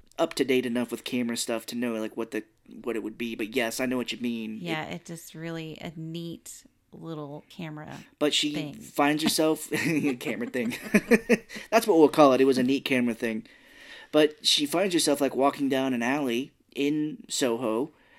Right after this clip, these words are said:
Speaker 1: and she comes to a theater, and it says, "Now showing Thunderball with Sean Connery," which is a James Bond movie that I didn't realize was back in the sixties, but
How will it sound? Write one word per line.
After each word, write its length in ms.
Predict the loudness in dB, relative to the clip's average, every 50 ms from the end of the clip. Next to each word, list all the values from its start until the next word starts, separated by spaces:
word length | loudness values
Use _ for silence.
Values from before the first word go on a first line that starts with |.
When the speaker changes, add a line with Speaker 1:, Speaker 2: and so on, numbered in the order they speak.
| -20 _ -10
Speaker 1:
and 260 | -6 -6 -4 -2 -2
she 120 | -4 -4
comes 280 | -4 -4 -4 -4 -4 -4
to 160 | -4 -2 -2
a 40 | -4
theater, 580 | -4 -4 0 2 2 2 2 2 0 -2 -4 -6 -8
and 220 | -8 -6 -6 -4
it 140 | -4 -6 -6
says, 420 | -8 -8 -6 -4 -4 -4 -4 -6 -6
"Now 200 | -6 -6 -4 -4
showing 540 | -2 0 2 2 2 2 0 0 -2 -4 -6 _ _ -16
Thunderball 720 | -6 0 2 2 4 4 4 4 4 4 2 2 2 2
with 120 | 0 -2 -2
Sean 340 | -2 -2 -2 -2 -2 -4 -4
Connery," 580 | -4 -2 -2 0 0 0 -2 -2 -4 -6 -8 _ _ -20 -20 _ -12
which 140 | -10 -8 -6
is 100 | -6 -6
a 60 | -4
James 300 | -2 0 0 0 -2 -2
Bond 320 | -2 -2 0 0 0 0
movie 240 | -2 -2 -2 -2 -2
that 160 | -2 -2 -2 -4
I 60 | -4
didn't 280 | -4 -6 -6 -6 -4
realize 420 | -2 0 2 2 4 4 2 0 -2
was 100 | -4 -4
back 240 | -4 -4 -4 -4 -6
in 80 | -6 -6
the 80 | -6
sixties, 480 | -6 -6 -6 -6 -8 -6 -6 -6 -4 -4
but 160 | -4 -6